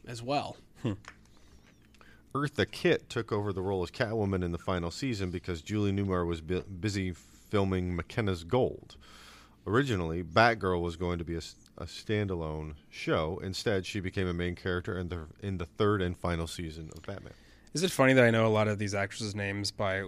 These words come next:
Speaker 2: watching Celebrity Jeopardy and Sean Connery mentioning all of his
Speaker 3: Eartha Kitt.
Speaker 2: all of his conquests? <laughs> Oh, it's pretty ridiculous. The Batcave set was built on the exact spot where the Skull Island Gate was located in King Kong.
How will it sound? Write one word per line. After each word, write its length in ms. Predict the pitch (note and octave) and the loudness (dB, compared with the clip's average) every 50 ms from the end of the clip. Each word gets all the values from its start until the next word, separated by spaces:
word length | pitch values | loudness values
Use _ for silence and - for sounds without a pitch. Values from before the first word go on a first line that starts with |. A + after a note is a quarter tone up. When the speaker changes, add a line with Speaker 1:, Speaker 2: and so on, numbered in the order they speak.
| - | -8
Speaker 2:
watching 540 | - A2+ G#2+ G2+ - - A2 G2+ G2 G2 G2+ - - - - - - - - - - - | -8 -6 -6 -6 -6 -6 -6 -6 -6 -8 -10 -12 -16 -20 -20 -20 -20 -20 -20 -20 -14 -6
Celebrity 500 | - - - - G#2 G2+ G2 G2 G2 G2 | -2 0 0 0 0 -2 -4 -4 -6 -8
Jeopardy 480 | F#2+ G#2 G2 F#2+ - G#2+ G2+ G2+ G2 - - - - - - - - - - - | -6 -6 -6 -6 -6 -6 -6 -6 -6 -8 -12 -12 -12 -12 -12 -12 -16 -18 -14 -10
and 120 | A2 G2+ G2+ | -10 -8 -6
Sean 260 | - - G2+ F#2 F2+ | -4 -4 -4 -4 -4
Connery 360 | - A2 G2+ F#2+ G2+ G2+ G2 | -4 -4 -2 -2 -2 -2 -2
mentioning 460 | G2+ G2+ G2+ G2+ - A2 G2+ G2 G#2 | -2 -2 -2 -2 -4 -4 -4 -4 -4
all 180 | G#2+ G#2 G2+ G2+ | -4 -2 -2 -2
of 80 | G2+ | -2
his 400 | - G#2+ G2+ G2+ G2 - - - - | -4 -4 -4 -4 -4 -6 -6 -6 -6
Speaker 3:
Eartha 380 | - - F2 F2 - - G2 - | -6 -6 -4 -4 -4 -6 -8 -6
Kitt. 260 | - F#2+ F#2 G2+ - - - | -2 0 0 0 -2 -2 2
Speaker 2:
all 140 | C3+ B2 B2+ | 4 4 4
of 60 | A2+ | 4
his 160 | C3+ B2 A#2 | 4 0 0
conquests? 840 | - - B2 A2+ A#2+ B2 - - B2 C3 B2 - - - - - - - - - - - - D3 - - - | 2 2 2 2 2 0 0 2 2 4 6 6 6 6 4 2 -4 -8 -10 -12 -8 -4 -4 -2 -2 -2 -2
<laughs> 100 | D3+ C#3+ - - - - - - - - - - - - - | -2 -2 -2 -4 -14 -14 -14 -14 -14 -14 -14 -14 -12 -6 0
Oh, 260 | D#3 C3+ B2 A#2 A2 | 4 4 6 6 6
it's 120 | G#2+ G#2 - | 4 2 0
pretty 160 | - G#2+ F#2+ | 0 -2 -2
ridiculous. 400 | F#2 G2 F#2 - G#2+ G#2 - - - - - - | -2 -2 -2 -2 0 0 -2 -2 -6 -14 -10 -4
The 80 | - B2+ | 0 6
Batcave 580 | A2+ D3 F#3+ G3+ E3+ - - C3+ A#2+ A2 A2 | 8 8 8 8 6 2 4 4 4 6 6
set 300 | - - - A#2+ A2 - | 4 6 6 4 2 0
was 160 | B2 A2+ A2 | -2 -6 -6
built 340 | G#2 - B2+ B2 B2 A#2+ - - - - | -2 0 2 2 2 2 -2 -8 -12 -6
on 160 | C3 A#2 A2+ | -4 -2 -2
the 140 | A2+ A2 A2 | -2 -2 -4
exact 520 | G#2+ G#2+ G#2+ - - C3+ D3 E3+ - - | -4 -4 -2 0 4 4 4 4 2 2
spot 520 | - - - - - C3 B2 A2 G#2+ - B2 | -2 -2 -2 0 2 2 2 2 0 -2 -4
where 160 | B2+ A#2 A2+ | -4 -4 -2
the 100 | G#2+ G#2 | 0 4
Skull 460 | - - - - - - F#3 F#3+ C#3 | 6 6 6 6 6 4 6 4 4
Island 380 | A#2 A#2+ B2 A#2+ A#2+ A#2 A2+ G#2+ | 4 2 2 2 2 2 0 2
Gate 180 | G#2+ G2+ A2 | 0 0 0
was 240 | A2+ A2 G#2+ G#2 G#2 | 0 0 0 0 2
located 340 | G#2+ G#2+ G2+ - A#2+ A#2 G#2+ | 0 0 0 -2 -2 -2 -2
in 100 | A2+ A2 | -4 -4
King 220 | - - B2 A#2+ | -4 -4 -4 -4
Kong. 380 | A#2 - - F3+ B2 G2 F#2+ G2 | -4 -4 -4 -4 -4 -4 -4 -8